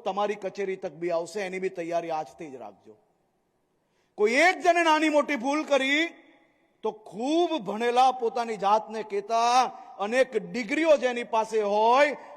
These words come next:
પરંતુ ડિગ્રી જોડે જોડે સમાજનું સંસ્કાર જેને ના મળ્યું હોય, એવા અનેક લોકો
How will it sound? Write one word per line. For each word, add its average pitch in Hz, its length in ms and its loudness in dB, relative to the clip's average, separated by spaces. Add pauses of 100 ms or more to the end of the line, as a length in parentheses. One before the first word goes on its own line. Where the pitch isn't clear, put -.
(140)
પરંતુ 220 440 -2
ડિગ્રી 202 520 -6
જોડે 202 300 -2
જોડે 208 280 2 (500)
સમાજનું 220 760 0
સંસ્કાર 226 600 0
જેને 214 260 -2
ના 214 120 2
મળ્યું 202 400 -2
હોય, 269 260 4 (320)
એવા 220 340 4
અનેક 240 320 2 (100)
લોકો 220 180 0